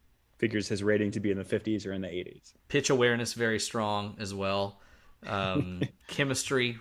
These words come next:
Speaker 2: with, um, with other squirrels, we'd have to evaluate. We'd need more squirrels to,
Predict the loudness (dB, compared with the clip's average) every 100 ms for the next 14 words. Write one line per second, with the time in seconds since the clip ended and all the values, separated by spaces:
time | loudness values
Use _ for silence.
0 | -6 -2 -2 -4 -4 0 0 -2 -6 -10
1 | -10 -8 -2 -2 0 -4 -4 2 4 2
2 | 2 0 0 0 -2 0 -2 -2 -4 -4
3 | -8 -8 -6 -4 0 8 8 8 4 4
4 | -6